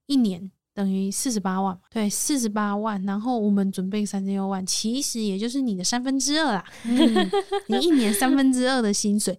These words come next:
Speaker 1: 那也就是代表，如果你每一个月四万，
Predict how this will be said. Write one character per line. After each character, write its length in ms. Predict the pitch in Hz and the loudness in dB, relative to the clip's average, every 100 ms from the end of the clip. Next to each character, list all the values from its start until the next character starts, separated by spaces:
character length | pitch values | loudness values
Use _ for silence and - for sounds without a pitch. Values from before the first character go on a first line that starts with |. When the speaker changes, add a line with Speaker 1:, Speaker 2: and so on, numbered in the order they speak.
| - | -2
Speaker 1:
那 320 | 349 349 247 - | 0 2 0 -2
也 140 | 226 | 0
就 120 | 214 294 | 0 0
是 140 | 311 | 0
代 160 | 320 262 | 0 0
表， 260 | 202 - - _ | 0 -4 -14 _
如 180 | 233 269 | 0 2
果 340 | 277 233 196 - _ _ - | 4 2 2 -4 _ _ -2
你 140 | 233 | 2
每 240 | 247 214 202 | 4 4 2
一 80 | |
个 160 | 214 214 | 2 2
月 220 | 240 254 | 2 2
四 320 | 220 - 277 | 0 0 0
万， 480 | 247 247 220 185 180 | 2 2 2 0 -2